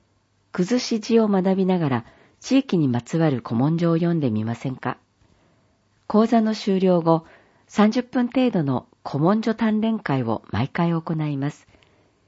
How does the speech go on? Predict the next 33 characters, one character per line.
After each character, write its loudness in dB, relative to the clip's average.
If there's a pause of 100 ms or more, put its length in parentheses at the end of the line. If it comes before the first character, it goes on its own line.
(220)
よ 4
り 2
深 -4
く -4
学 0
び -6
た -2
い -4
方 -4
は -4
そ -12
ち 0
ら 2
も 0
ご 0
参 -4
加 -8
く -10
だ -6
さ -2
い。 -6 (540)
無 -2
料 2
で 0
す。 -20 (880)
日 2
時、 -4 (480)
六 2
月 0
四 4
日 -4
か -2
ら 0